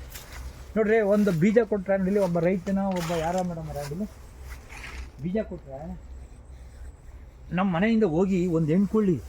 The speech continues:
ಒಂದು ಹಸ ಕೊಳ್ಳಿ, ಒಂದು ಬೀಜ ಕೊಳ್ಳಿ, "ನಿಮ್ಮ ಮನೆ ಉದ್ಧಾರ ಆಗ್ಬೇಕಪ್ಪ, ನಮ್ಮ ಅಕ್ಕ ಮರಿಗೆ ಒಳ್ಳೇದಾಯ್ತು" ಅಂತಾರೆ.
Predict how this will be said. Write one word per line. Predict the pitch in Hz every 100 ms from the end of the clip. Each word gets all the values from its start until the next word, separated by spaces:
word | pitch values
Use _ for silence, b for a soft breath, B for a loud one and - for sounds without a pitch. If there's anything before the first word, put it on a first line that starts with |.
| - - - - - - 147
ಒಂದು | 156 139
ಹಸ | 202 226
ಕೊಳ್ಳಿ, | 202 208 185
ಒಂದು | 156
ಬೀಜ | 139 196 208
ಕೊಳ್ಳಿ, | 190 180 135 - - - - -
"ನಿಮ್ಮ | 135 190 190
ಮನೆ | 185
ಉದ್ಧಾರ | 214 180 190 208
ಆಗ್ಬೇಕಪ್ಪ, | 202 202 202 190 220 226
ನಮ್ಮ | 165 175 190
ಅಕ್ಕ | 185
ಮರಿಗೆ | 190 190 185
ಒಳ್ಳೇದಾಯ್ತು" | 180 190 180 -
ಅಂತಾರೆ. | 180 165 151